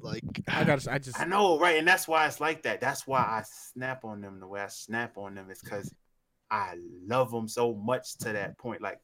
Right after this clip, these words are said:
Speaker 3: Jennifer, I have so much love for her. Like, bruh, she takes care of him. Like, bruh, I see her in him. Like, I don't hate him for that. She probably hates him for seeing me in him.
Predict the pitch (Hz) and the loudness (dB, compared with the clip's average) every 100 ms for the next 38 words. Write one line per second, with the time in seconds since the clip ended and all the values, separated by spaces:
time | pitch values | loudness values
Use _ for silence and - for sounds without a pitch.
0 | _ 139 147 - 143 143 139 139 117 - | _ -8 -6 -6 -4 -4 -6 -10 -8 -4
1 | 139 135 131 123 131 131 127 117 101 95 | -4 -2 -4 -4 -2 -2 -4 -8 -8 -10
2 | 95 - 117 - 147 151 117 _ 139 135 | -14 -12 -12 -14 -14 -14 -14 _ -12 -12
3 | 135 139 135 _ _ _ - 127 110 - | -14 -18 -20 _ _ _ -12 -12 -12 -10
4 | 147 123 127 151 - 151 147 127 139 143 | -10 -6 -6 -6 -8 -10 -10 -6 -6 -6
5 | 131 147 131 131 110 113 110 - 165 185 | -8 -10 -8 -10 -8 -10 -10 -6 -4 -4
6 | 143 165 180 180 156 143 139 131 92 - | -4 -6 -8 -8 -12 -12 -10 -8 -8 -10
7 | - 220 233 170 131 120 156 233 - - | -10 -8 -2 -2 -4 -8 -8 -8 -10 -12
8 | 147 123 - 131 123 - 139 120 120 120 | -12 -12 -12 -10 -10 -12 -10 -8 -8 -10
9 | 117 107 107 92 | -12 -14 -16 -20